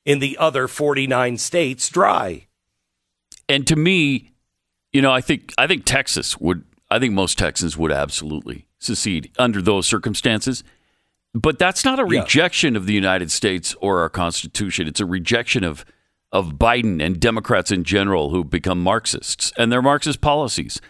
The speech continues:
Speaker 2: and what they've done to the United States of America in the last few years and what they've done to us in the last, you know, between Obama and Biden and Clinton. Th-, they've hurt us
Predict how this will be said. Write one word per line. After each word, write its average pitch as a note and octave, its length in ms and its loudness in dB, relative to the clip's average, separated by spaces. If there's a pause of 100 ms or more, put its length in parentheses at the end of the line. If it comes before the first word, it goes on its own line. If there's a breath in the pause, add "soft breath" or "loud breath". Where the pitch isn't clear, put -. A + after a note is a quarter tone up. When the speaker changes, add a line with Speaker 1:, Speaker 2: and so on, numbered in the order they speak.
(200 soft breath)
Speaker 2:
and G#2+ 180 2
what C3+ 160 0
they've A#2+ 280 -2
done A2 420 2
to G#2+ 180 0
the F2+ 120 -2
United F#2 440 -2
States F#2+ 320 -2
of E2+ 80 -6
America D2+ 640 -2
in F2+ 120 -4
the E2+ 60 -2
last D#2+ 340 0
few E2 200 -2
years D#2 420 -2 (320 loud breath)
and C3 120 0
what D3+ 140 0
they've C3 220 0
done C3+ 300 0
to C3 180 -2
us C3 180 0
in C3 120 2
the B2+ 80 4
last, B2 520 0 (520)
you C3 120 2
know, B2+ 100 2
between C3 440 0
Obama A#2+ 760 2
and G2 260 0
Biden A2+ 640 0
and G#2 240 0
Clinton. A#2+ 600 0 (380 loud breath)
Th-, - 180 -6 (520)
they've E3 580 0 (280)
hurt F3 500 2
us - 440 -2